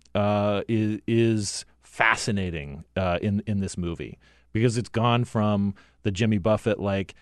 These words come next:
"Hey, let's hang out and, uh, and it's, it's a-, all is good and so forth," to something a little skeevier and a lot richer, uh, in, in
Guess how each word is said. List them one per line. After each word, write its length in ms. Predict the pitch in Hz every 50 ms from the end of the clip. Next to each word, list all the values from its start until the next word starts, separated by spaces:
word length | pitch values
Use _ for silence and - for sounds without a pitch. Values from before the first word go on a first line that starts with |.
| _ _ _
"Hey, 180 | - 190 208 190
let's 180 | 147 131 -
hang 220 | - 147 147 147 147
out 260 | 156 151 139 123 107
and, 400 | 107 107 101 101 101 101 98 95
uh, 260 | 104 98 98 98 95 -
and 100 | 98 104
it's, 180 | 110 104 - - -
it's 160 | 107 98 - -
a-, 100 | 104 101 - -
all 240 | 104 120 131 139 139
is 140 | 127 104
good 340 | 95 92 131 147 151 151 117
and 100 | 113 95
so 160 | - - 104
forth," 320 | 95 - 101 104 104 104 - - - - - - -
to 80 | -
something 380 | 127 - 170 156 135 160 151 135
a 80 | 117 110
little 600 | 110 120 127 135 131 135 131 127 123 123 123 117
skeevier 840 | - - - - 127 127 127 117 117 113 110 110 107 107 107 107 - -
and 120 | 107 101
a 60 | 101 101
lot 400 | 98 95 95 98 107 110 110 -
richer, 720 | 95 92 87 98 113 - - - 92 78 67 60 65 78 - _ _ -
uh, 360 | 92 90 87 87 87 87 87 85
in, 460 | - 104 101 98 98 95 95 92 92 92
in 340 | - 98 90 90 90 85